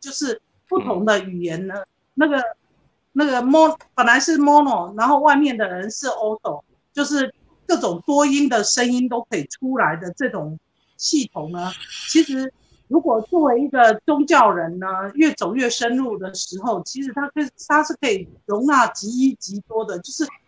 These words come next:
Speaker 1: 你也可以容纳一种声音，你也可以容纳多种声音哦。因为当
Speaker 2: 嗯。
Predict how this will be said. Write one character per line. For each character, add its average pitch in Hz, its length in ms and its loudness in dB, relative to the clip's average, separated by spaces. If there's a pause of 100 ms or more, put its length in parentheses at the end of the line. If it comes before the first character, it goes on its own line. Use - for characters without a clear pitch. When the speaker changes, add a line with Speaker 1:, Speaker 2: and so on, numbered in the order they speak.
(120)
Speaker 1:
你 277 100 0
也 277 80 0
可 262 120 -2
以 254 80 2
容 214 200 0
纳 240 160 2
一 262 80 -6
种 151 220 -10
声 214 160 -10
音， 220 180 -4
你 240 60 -6
也 190 180 -8
可 214 80 -6
以 196 60 -4
容 180 180 -4
纳 220 240 2
多 220 140 -6
种 135 200 -12
声 196 280 -6
音 196 180 -6
哦。 233 140 -4 (340)
因 320 120 4
为 311 200 2
当 349 260 4
Speaker 2:
嗯。 311 100 -2